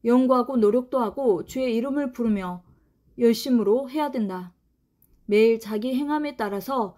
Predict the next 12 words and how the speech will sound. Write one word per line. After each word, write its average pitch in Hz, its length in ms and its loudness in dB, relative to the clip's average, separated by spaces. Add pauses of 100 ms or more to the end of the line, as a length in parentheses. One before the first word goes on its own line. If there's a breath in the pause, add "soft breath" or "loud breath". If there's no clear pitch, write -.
(240 soft breath)
전능자 254 420 2
하나님과 294 480 -2
성령님과 240 760 -4 (480)
예수님이 226 520 2
매일 226 400 2
대해 226 360 0
주신다. 226 600 -4 (600)
지금은 262 500 0
하나님이 320 540 -2
깨끗하게 320 500 0
하시는 247 480 -2
시대다. 254 580 -4